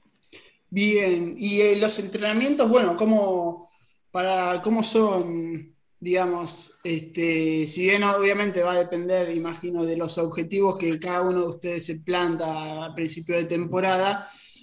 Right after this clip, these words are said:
eh, a grandes rasgos, ¿cómo,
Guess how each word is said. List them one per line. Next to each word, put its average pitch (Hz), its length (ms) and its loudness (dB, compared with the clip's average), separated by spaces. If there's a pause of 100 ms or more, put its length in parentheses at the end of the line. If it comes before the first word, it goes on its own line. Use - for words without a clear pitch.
(180)
eh, 165 1080 2 (960)
a 170 120 -2
grandes 214 400 4
rasgos, 220 480 2
¿cómo, 170 1120 -4